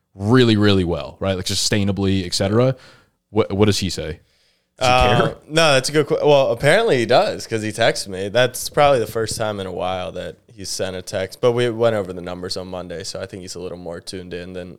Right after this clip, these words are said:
Speaker 2: than
Speaker 1: Mm.
Speaker 2: normal. Um,
Speaker 1: His teammates make fun of him.
Speaker 2: <laughs> Yeah, exactly. Um, what does he say? Yeah, I don't think he's fully been tapped in,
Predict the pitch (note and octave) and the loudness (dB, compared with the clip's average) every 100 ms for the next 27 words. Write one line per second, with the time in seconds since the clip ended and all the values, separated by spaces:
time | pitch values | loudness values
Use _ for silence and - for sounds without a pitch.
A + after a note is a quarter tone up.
0 | - A2+ G#2 G2 G#2 B2+ C#3+ - - - | -6 -4 -2 -4 -4 -4 -6 -10 -20 -6
1 | A#2+ A#2+ A2+ G#2+ G#2 G2 - - F#2 E2 | 2 4 4 2 0 -8 -10 -4 -2 -2
2 | - D#2 D#2 D#2+ E2 F2+ G2 _ _ - | -4 -8 -8 -6 -4 -6 -8 _ _ -6
3 | B2 - - - E3 - D#3+ - C#3 C3+ | -6 -6 -12 -6 -4 0 0 0 -2 0
4 | - F#2+ - G2+ G2 G2 F#2+ F#2 - - | 0 0 -2 -6 -6 -6 -8 -8 -12 -18
5 | F3+ - C3 C3+ C3 B2+ A#2+ - _ _ | -10 0 4 6 6 4 2 -8 _ _
6 | _ - - D#3+ C#3 B2+ - F2+ E2+ F2 | _ -12 -4 -4 -4 -4 -4 -2 -2 -4
7 | - _ _ _ _ D#3 D3 B2+ D3 F#3 | -10 _ _ _ _ 2 4 4 2 0
8 | F3+ D3 C#3 A#2+ - A#2 A#2 A2+ A2+ A2+ | -4 -4 -6 -6 -6 0 0 0 -2 -2
9 | A2 A2 G#2+ G#2+ G2 A2 G2+ - G2 G2 | -4 -4 -4 -8 -4 -4 -4 -4 -4 -4
10 | G#2+ G2+ F#2+ F#2 F2 | -6 -6 -6 -8 -12